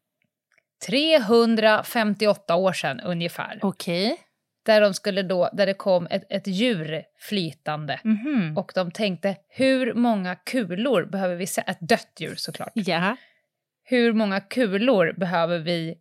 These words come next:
Speaker 1: skjuta in i det här döda djuret för att det ska börja sjunka?"
Speaker 2: Mm, mm. Okej.
Speaker 1: Mm.
Speaker 2: Vad kom
Speaker 1: Det,
Speaker 2: man fram
Speaker 1: det räck-,
Speaker 2: till?
Speaker 1: att det inte räckte med fyra magasin.
Speaker 2: Nej. <laughs> Okej.
Speaker 1: Jag
Speaker 2: Jag
Speaker 1: vill
Speaker 2: tror jag
Speaker 1: bara
Speaker 2: förstår.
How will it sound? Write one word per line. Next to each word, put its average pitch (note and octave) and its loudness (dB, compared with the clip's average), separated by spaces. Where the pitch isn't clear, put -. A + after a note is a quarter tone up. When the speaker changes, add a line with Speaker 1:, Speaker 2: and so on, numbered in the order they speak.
Speaker 1:
skjuta G3+ 0
in F3 -2
i E3 -4
det E3 -4
här D#3+ -4
döda D#3+ 2
djuret F3 -2
för - -6
att E3 -4
det D#3 -10
ska - -8
börja D#3 -8
sjunka?" C4 2
Speaker 2:
Mm, D#4+ 2
mm. A3+ 6
Okej. F#3 -2
Speaker 1:
Mm. A3 0
Speaker 2:
Vad G#3+ -2
kom A#3 6
Speaker 1:
Det, B3+ 4
Speaker 2:
man B3 0
fram B3 2
Speaker 1:
det A#3+ 0
räck-, - 0
Speaker 2:
till? F3 -6
Speaker 1:
att A#3+ -4
det B3+ 0
inte A3+ 0
räckte A3+ -2
med F#3+ 0
fyra E3+ 0
magasin. E3+ -2
Speaker 2:
Nej. A#3 4
<laughs> D4 2
Okej. - -8
Speaker 1:
Jag B3+ 4
Speaker 2:
Jag D#4+ 4
Speaker 1:
vill D4 0
Speaker 2:
tror C#4 6
jag A#3+ 8
Speaker 1:
bara A3+ 8
Speaker 2:
förstår. F#3+ 0